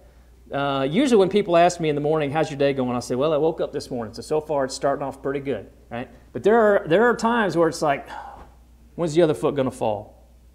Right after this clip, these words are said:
Right? We're constantly on the lookout for a struggle when things do not seem to be going right. Now, I wish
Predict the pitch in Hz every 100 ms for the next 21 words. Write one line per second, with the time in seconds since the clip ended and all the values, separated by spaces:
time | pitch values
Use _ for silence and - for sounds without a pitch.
0 | _ - 120 - - - - _ _ _
1 | _ - 147 147 190 202 202 208 180 175
2 | 170 156 165 - 156 - 151 139 - -
3 | 147 135 131 127 139 135 117 127 139 135
4 | - 151 131 127 123 120 117 113 110 101
5 | - - - - - - - 123 139 175
6 | 175 180 220 165 180 -